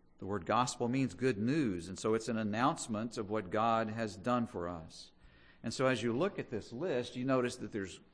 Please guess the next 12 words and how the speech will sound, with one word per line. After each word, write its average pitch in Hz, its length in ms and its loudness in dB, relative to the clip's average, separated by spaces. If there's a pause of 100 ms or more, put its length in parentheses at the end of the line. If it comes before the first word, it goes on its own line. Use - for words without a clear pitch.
(140)
good 147 420 4
before 170 560 4 (260)
and 127 160 0
after 123 680 2 (400)
Peter's 110 280 -2
reference 101 580 -4 (540)
to 110 100 -4
the 95 80 -2
trials 95 600 -2 (120)
and 101 100 -6
the 95 60 -6
difficulties. - 840 -10